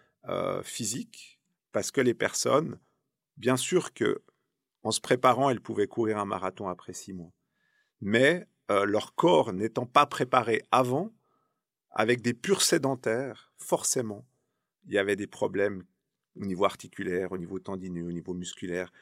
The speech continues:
qui intervenaient, même s'ils étaient très, très bien encadrés. Et si, plutôt que de faire un marathon de quarante-deux kilomètres, ils avaient été préparés pour faire une course de vélo de cinq cents kilomètres, la problématique au niveau des blessures n'aurait pas du tout été la même.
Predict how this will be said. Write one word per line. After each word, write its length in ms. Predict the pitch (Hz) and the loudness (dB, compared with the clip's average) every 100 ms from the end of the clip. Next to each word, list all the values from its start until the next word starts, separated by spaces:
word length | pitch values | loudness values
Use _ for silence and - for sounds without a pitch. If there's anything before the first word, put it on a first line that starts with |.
| _ | _
qui 120 | - 104 | -8 -8
intervenaient, 520 | 98 110 101 104 98 | -2 -2 0 -2 0
même 260 | 127 165 | 2 2
s'ils 300 | 139 - 107 | 2 -2 -2
étaient 200 | 110 104 | -2 -2
très, 180 | 98 - | -6 -8
très 180 | - 95 | -12 -12
bien 180 | 90 87 | -10 -10
encadrés. 400 | 85 85 92 - _ _ _ _ - | -12 -14 -16 -20 _ _ _ _ -2
Et 120 | 120 | 2
si, 280 | - - 180 | 4 4 0
plutôt 440 | - 170 - 165 135 | -4 -2 6 6 4
que 120 | - 135 | 2 4
de 160 | 123 | 4
faire 280 | 110 131 120 | 2 0 0
un 220 | 117 113 | 2 0
marathon 460 | 107 113 117 120 120 | 2 4 4 2 -4
de 40 | |
quarante-deux 400 | 110 107 110 110 | 0 0 0 -4
kilomètres, 540 | 107 107 107 107 - 90 | -4 -2 0 -2 -4 -6
ils 80 | |
avaient 160 | 92 95 | -2 -2
été 180 | 98 101 | -2 -6
préparés 600 | - - 104 104 101 98 _ _ _ | -8 -4 -2 0 -2 -4 _ _ _
pour 160 | - 104 | -12 -8
faire 240 | - 107 | 0 0
une 140 | 95 92 | 0 -6
course 420 | - 113 - - | -6 -6 -8 -8
de 60 | 101 | -6
vélo 280 | 98 101 98 | -4 -4 -6
de 40 | |
cinq 140 | - | -6
cents 160 | 107 107 | -8 -8
kilomètres, 540 | - 101 104 110 - _ - | -8 -8 -8 -10 -14 _ -18
la 60 | 95 | -10
problématique 680 | - 117 123 117 - 127 | -4 -2 0 -2 -6 -12
au 40 | 101 | -10
niveau 220 | 98 95 | -6 -4
des 120 | 85 | -4
blessures 380 | 82 95 - 101 | -6 -8 -8 -10
n'aurait 160 | 87 82 | -10 -8
pas 140 | 90 | -8
du 260 | 90 107 110 | -8 -14 -12
tout 180 | 113 | -12
été 160 | 98 - | -12 -8
la 120 | 85 | -10
même. 200 | 85 - | -10 -16